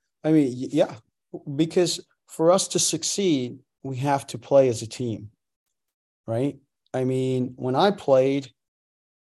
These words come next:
um, we played as a team. Um, we, there were some things, some areas where we weren't as, as talented, you could say,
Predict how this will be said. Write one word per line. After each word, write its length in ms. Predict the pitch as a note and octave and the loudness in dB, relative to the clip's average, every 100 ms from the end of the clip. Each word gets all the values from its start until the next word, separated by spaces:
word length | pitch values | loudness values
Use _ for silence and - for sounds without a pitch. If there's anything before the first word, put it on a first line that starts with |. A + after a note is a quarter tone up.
| - | -14
um, 580 | B2+ B2 B2 A#2+ A#2+ - | -12 -8 -6 -6 -6 -10
we 220 | C#3+ C#3+ | -4 -2
played 360 | E3 - D#3 F#3 | -2 0 0 2
as 160 | F3 E3 | -2 -4
a 60 | |
team. 540 | - G3 A3+ A2 G2+ _ _ | -4 -2 -2 -4 -10 _ _
Um, 640 | A#2 A#2 B2 B2 B2+ B2 A#2+ | -12 -10 -8 -6 -6 -6 -8
we, 240 | D3+ C3 C3 | -8 -8 -8
there 240 | C3 D3 | -2 -2
were 140 | D#3+ F3 | 0 -4
some 260 | - E3 | -2 -4
things, 460 | D#3+ D#3+ E3 E3 - | -2 0 0 0 -2
some 240 | - D3+ | -2 0
areas 460 | C3 C#3+ D#3+ D#3+ C3 | 2 0 0 -2 -4
where 280 | C3+ C#3 C#3 | -4 -2 -2
we 160 | C#3 | -2
weren't 400 | C3+ C3+ C#3+ C3+ | -2 0 -2 -4
as, 640 | C#3 B2+ B2+ C3 A#2+ - _ _ _ _ _ _ _ _ _ _ _ _ | -2 0 2 0 -4 -10 _ _ _ _ _ _ _ _ _ _ _ _
as 200 | A#2+ A#2 | -6 -6
talented, 580 | - C#3+ F3+ G3 C3+ A2+ | -6 -4 -2 -2 -4 -4
you 100 | A#2 | -6
could 200 | A#2 A2+ | -6 -8
say, 440 | - A#2+ C#3 C#3+ | 2 2 2 -2